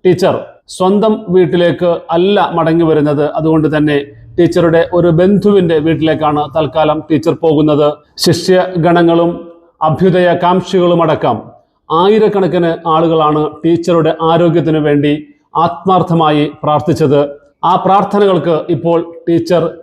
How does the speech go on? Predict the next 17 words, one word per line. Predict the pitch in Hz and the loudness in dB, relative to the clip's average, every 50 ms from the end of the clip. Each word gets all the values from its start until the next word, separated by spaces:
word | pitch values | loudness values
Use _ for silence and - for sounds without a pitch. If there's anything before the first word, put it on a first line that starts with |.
| - _ - | -20 _ -4
ഹൃദയം | 165 165 151 185 190 190 185 175 | -2 0 2 2 2 2 2 2
കൊണ്ട് | 165 165 160 151 151 147 139 - 160 | 0 0 0 0 -2 -2 -4 -4 -4
നന്ദി | 160 151 156 160 160 170 175 175 170 170 175 - | -2 0 0 2 2 2 2 2 0 0 -2 -2
പറയുകയാണ്. | 156 151 151 156 156 147 151 151 147 143 147 147 147 143 147 - - _ _ _ _ - | 0 0 2 2 2 2 2 2 2 2 2 2 0 -2 -4 -6 -14 _ _ _ _ -2
മെയ് | 160 170 190 190 196 | 0 2 2 2 2
ഇരുപത്തിനാലിന് | 190 190 180 160 180 180 175 180 170 180 175 170 170 170 165 147 127 - - - - _ _ _ _ _ - 147 | 0 0 0 0 0 0 0 0 0 0 0 0 0 0 -2 -2 -4 -6 -10 -18 -20 _ _ _ _ _ -4 0
വൈകിട്ട് | 165 180 180 180 185 156 143 185 | 0 2 2 2 2 0 0 0
ഏതാണ്ട് | 175 - - 175 170 175 175 175 170 170 170 170 - - | -2 -2 -2 -2 0 0 0 2 2 0 0 -2 -4 -4
മൂന്നരയോടെയാണ് | 175 170 175 185 202 214 226 233 220 220 214 202 196 190 190 185 175 170 160 156 156 160 160 - - - 175 | -4 -2 0 2 2 2 2 2 2 2 2 2 2 2 2 2 2 2 2 0 0 -2 -4 -6 -8 -6 -4
ടീച്ചർ | 165 156 - 175 165 156 160 - - _ _ _ - 156 | -4 -4 -2 -2 -4 -4 -4 -6 -12 _ _ _ -6 -2
ആക്രമണത്തിന് | 160 180 180 - - - 196 190 180 170 165 139 165 156 160 160 160 - - | -2 -2 -2 -2 -4 -2 0 2 2 2 2 0 0 0 0 0 -2 -2 -2
ഇരയാകുന്നത്. | 165 165 170 170 160 151 143 151 147 151 143 143 151 151 156 - - _ _ _ _ _ _ _ _ _ - | 0 0 2 2 2 2 2 0 0 0 0 0 -2 -2 -4 -8 -14 _ _ _ _ _ _ _ _ _ 0
ടീച്ചറെ | 170 165 170 185 175 175 175 175 180 160 | 0 0 2 2 2 2 2 0 0 -2
ആക്രമിച്ചയാൾ | 170 160 - - - 185 180 180 160 175 180 180 165 165 156 139 113 101 - - - - _ _ _ _ _ _ _ _ _ - | -2 -2 -2 -2 -2 0 0 0 0 0 0 0 2 2 2 2 0 -2 -6 -10 -16 -20 _ _ _ _ _ _ _ _ _ -2
ടീച്ചറുടെ | 175 170 - 180 175 160 175 170 165 170 - 170 - - - _ _ - 170 | 0 0 2 0 2 2 2 2 2 0 -4 -8 -14 -20 -20 _ _ -2 0
കയ്യിലുണ്ടായിരുന്ന | 170 175 190 185 190 180 170 170 170 170 170 170 170 170 165 165 - - 170 165 160 165 165 165 | 2 2 2 2 2 2 2 2 2 2 2 0 0 0 0 0 -2 -4 -4 -4 -4 -2 0 0
മാ-, | 170 170 180 185 180 | 0 2 0 0 -2